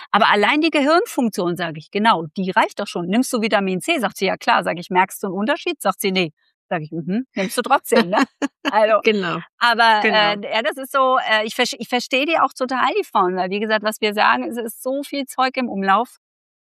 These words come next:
Speaker 1: Und dann jetzt auch gerade mit dem Longevity, was da dann alles wirklich neue Longevity-Tabletten mit, keine Ahnung, irgendwelchen Kombinationen drin, wo ich selber teilweise sag: „Leute, ich bin grad echt überfordert.“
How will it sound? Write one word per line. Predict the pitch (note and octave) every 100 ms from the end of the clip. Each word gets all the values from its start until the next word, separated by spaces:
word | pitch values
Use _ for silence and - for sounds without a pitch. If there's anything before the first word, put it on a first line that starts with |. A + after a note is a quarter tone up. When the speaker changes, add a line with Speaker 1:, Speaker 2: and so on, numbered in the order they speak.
| _ _ -
Speaker 1:
Und | G3+
dann | G#3+ A3+
jetzt | -
auch | -
gerade | - G#3 A#3
mit | A#3 A3+
dem | G#3+
Longevity, | G#3 A3 A3+ A3+ B3 - G3+ F#3+
was | F#3+ -
da | G#3 G3+
dann | G3+ -
alles | G3+ A3 -
wirklich | G#3 A3 G#3+
neue | G3 G#3 G#3+
Longevity-Tabletten | G#3 G3+ G#3 A3 G#3 G#3+ G#3 G3 G3+ A3 G#3+ G#3
mit, | G#3 - _ _
keine | - G#3 G#3
Ahnung, | G3+ G#3+ G3+
irgendwelchen | G#3 G3 G#3
Kombinationen | F#3 G#3 G#3+ G3 G3 G#3 G#3+ A3
drin, | G3+ G#3 F#3+
wo |
ich | A#3+ -
selber | F3+ E3 F3
teilweise | F#3+ E3+ F3
sag: | F#3
„Leute, | F3+ F3+
ich | -
bin | F3+
grad | - F3
echt | - - F#3+
überfordert.“ | G3 - G#4 -